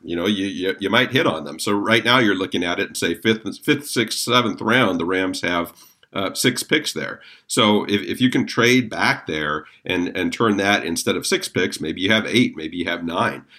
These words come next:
Uh, it's just more lottery tickets. It's, it's more players who can come in and, and maybe you hit on, on one of those guys, uh, because you've really done your homework on some of those positions and some of those players. So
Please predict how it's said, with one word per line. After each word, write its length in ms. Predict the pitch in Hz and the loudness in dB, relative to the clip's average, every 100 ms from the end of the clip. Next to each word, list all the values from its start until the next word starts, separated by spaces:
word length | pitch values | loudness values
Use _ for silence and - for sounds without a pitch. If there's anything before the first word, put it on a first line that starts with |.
| _ - | _ -4
Uh, 240 | 90 92 - | -2 -2 0
it's 160 | 127 | 0
just 180 | 139 - | 2 4
more 160 | 131 139 | 6 8
lottery 380 | 123 156 160 | 6 6 4
tickets. 420 | - - - - - | 0 -4 -8 -8 -4
It's, 240 | 90 82 87 | -4 -2 -2
it's 200 | 82 - | -2 0
more 200 | 98 104 | 2 4
players 400 | 98 104 98 - | 4 6 6 4
who 80 | |
can 180 | 107 92 | 0 0
come 220 | 87 87 | 0 0
in 240 | 78 95 117 | 2 2 2
and, 200 | 82 90 | 0 -2
and 300 | 76 82 82 | 0 2 2
maybe 240 | 87 90 | 2 -2
you 220 | - 92 | 0 0
hit 200 | 87 - | 2 0
on, 340 | 87 78 71 73 | 0 0 0 0
on 280 | 73 73 80 | -4 -6 -4
one 160 | 76 | -4
of 60 | 71 | -4
those 260 | 69 65 | -4 -4
guys, 380 | - 64 69 - - - - | -2 -2 0 -2 -6 -14 -4
uh, 160 | 73 | -4
because 320 | 71 76 82 | -2 0 2
you've 140 | 78 76 | 2 2
really 200 | 87 85 | 4 4
done 220 | 78 87 | 4 4
your 140 | 82 | 4
homework 380 | 76 92 101 73 | 2 2 2 2
on 140 | 69 73 | 0 -2
some 160 | 76 | -2
of 60 | 76 | -2
those 200 | 76 78 | -2 -4
positions 600 | 69 67 85 - - - | -4 -2 0 0 -2 -6
and 100 | - | -6
some 160 | 69 | -4
of 60 | 71 | -4
those 240 | 67 64 | -6 -8
players. 500 | - 73 76 60 - | -6 -4 -4 -4 -4
So 240 | - 85 | 2 2